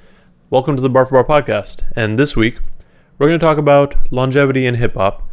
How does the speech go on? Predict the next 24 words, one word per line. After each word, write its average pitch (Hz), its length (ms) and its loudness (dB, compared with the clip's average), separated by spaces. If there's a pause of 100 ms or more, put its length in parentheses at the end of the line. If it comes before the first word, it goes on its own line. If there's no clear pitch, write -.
(380)
as 131 200 0
well 151 260 2
as 139 460 0
a 127 60 -2
little 123 200 4
bit 117 160 2
on 107 140 0
how 104 380 -2
inaccessibility 120 840 -2
may 110 540 -4
affect - 600 -4
that 92 160 -4
longevity. 87 540 -8 (1300)
So 117 140 2
a 107 40 4
few 160 200 6
orders 147 240 4
of 117 60 -2
business 120 220 0
before 123 240 -2
we 110 120 2
get 107 100 0
into 101 220 -10
the 95 340 -6